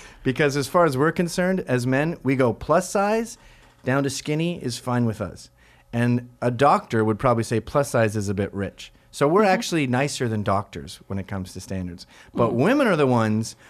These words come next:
Speaker 1: who shit on you if your purse isn't Hermes. And women are the ones who buy these fashion magazines and insist on,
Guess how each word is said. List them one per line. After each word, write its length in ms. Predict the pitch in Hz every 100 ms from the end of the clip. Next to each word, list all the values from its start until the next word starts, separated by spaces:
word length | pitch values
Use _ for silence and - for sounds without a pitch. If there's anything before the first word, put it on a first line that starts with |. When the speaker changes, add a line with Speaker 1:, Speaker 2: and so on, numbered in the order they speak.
| - -
Speaker 1:
who 400 | 139 131 123 - _ _ -
shit 280 | - - 143
on 120 | 127
you 140 | 123
if 120 | 117 120
your 100 | 113
purse 320 | 143 123 -
isn't 300 | 110 110 -
Hermes. 480 | 107 104 101 98 - - -
And 180 | 110 131
women 200 | 208 202
are 60 |
the 80 | 151
ones 280 | 139 131 123
who 100 | 131
buy 280 | 107 113 131
these 200 | 123 -
fashion 380 | 120 123 135 117
magazines 440 | 107 107 117 107
and 100 | 110
insist 400 | 104 - 131 -
on, 160 | 113